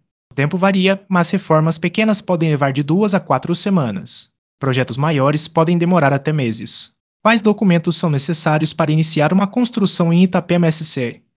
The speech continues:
Você precisará de alvará de construção,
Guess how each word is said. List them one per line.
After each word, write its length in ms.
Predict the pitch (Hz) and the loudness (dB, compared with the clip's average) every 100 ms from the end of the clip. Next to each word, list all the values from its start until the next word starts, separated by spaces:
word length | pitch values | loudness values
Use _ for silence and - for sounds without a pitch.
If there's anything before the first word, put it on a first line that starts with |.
| _ _ | _ _
Você 200 | 127 180 | -4 -2
precisará 500 | 240 226 220 180 160 | 0 -2 2 2 2
de 100 | 180 | 2
alvará 300 | 185 160 170 | 2 2 2
de 120 | 190 | 0
construção, 720 | - 214 202 226 - 143 147 | 0 -2 0 -4 -2 -4 -4